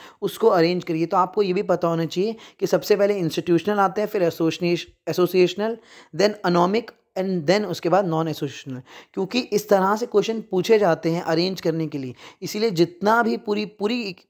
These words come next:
पीपीटीज जो है basically उसे मैंने सिस्टमैटिक तरीके से ही अरेंज किया है। तो आप जो है basically इसी जो है सीक्वेंस में इसको याद भी कीजिए।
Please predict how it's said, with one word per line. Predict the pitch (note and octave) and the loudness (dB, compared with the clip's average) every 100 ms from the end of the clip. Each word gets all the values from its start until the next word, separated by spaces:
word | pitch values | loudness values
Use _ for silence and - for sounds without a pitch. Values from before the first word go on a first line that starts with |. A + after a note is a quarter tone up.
| _ | _
पीपीटीज | F3+ D#3+ G#3 A#3+ F#3 | -2 0 2 2 2
जो | F#3+ | 4
है | |
basically | E3 D#3+ D#3 D#3+ D3 - - | 4 2 0 -2 -4 -10 -8
उसे | F3 G#3 | -2 0
मैंने | A3 | 0
सिस्टमैटिक | A3 G3 - F#3+ F3 G#3+ - | 0 -2 0 2 2 0 -2
तरीके | F#3+ F3+ G3 | -2 0 -2
से | G3 | 2
ही | |
अरेंज | F#3 D#3+ D#3+ D3+ | 2 2 -2 -2
किया | D3+ B2+ | -4 -4
है। | B2 _ - _ | -8 _ -20 _
तो | - - F#3+ | -8 -4 4
आप | F3+ G#3 - - | 4 4 -4 -8
जो | D#3+ | -2
है | G3+ | 0
basically | F#3 F#3+ A3 | 0 -4 -10
इसी | A3 F#3 A#3 A3 | -8 -8 -8 2
जो | G3+ | 2
है | G3+ | 2
सीक्वेंस | - F3 F3 F#3 F3 | -2 -2 0 -2 0
में | F3+ | -2
इसको | - | 0
याद | G3+ D3+ C#3 | 2 2 2
भी | D3 | -4
कीजिए। | C#3 B2 A#2+ | -8 -12 -12